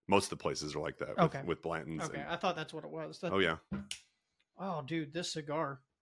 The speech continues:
Speaker 1: It's good, isn't it?
Speaker 2: It is so good. Let me describe to you guys what we're doing right now. You see this?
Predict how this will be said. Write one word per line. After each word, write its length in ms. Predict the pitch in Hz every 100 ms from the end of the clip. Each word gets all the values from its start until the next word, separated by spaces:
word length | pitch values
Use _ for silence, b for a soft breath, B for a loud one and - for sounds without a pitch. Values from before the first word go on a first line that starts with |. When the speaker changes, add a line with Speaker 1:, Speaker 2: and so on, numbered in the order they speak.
| _ -
Speaker 1:
It's 100 | -
good, 220 | 175 78
isn't 120 | -
it? 120 | 78 -
Speaker 2:
It 140 | 165
is 180 | 147 -
so 480 | - - - 170 185
good. 340 | 151 147 139 _ _ _ _ _ _ _ _ _ _ _ _ _ _ _ _ _ _ _ _ _ - - _ _ _ _ _ _ _ _ _ _ _
Let 180 | 170 254
me 100 | 285
describe 460 | 196 190 190 185 170
to 80 | 156
you 80 |
guys 280 | 147 147 147
what 140 | 156 151
we're 140 | 151
doing 160 | 147 143
right 160 | 139 139
now. 160 | 139
You 100 | 147
see 180 | 147 220
this? 340 | 214 226 -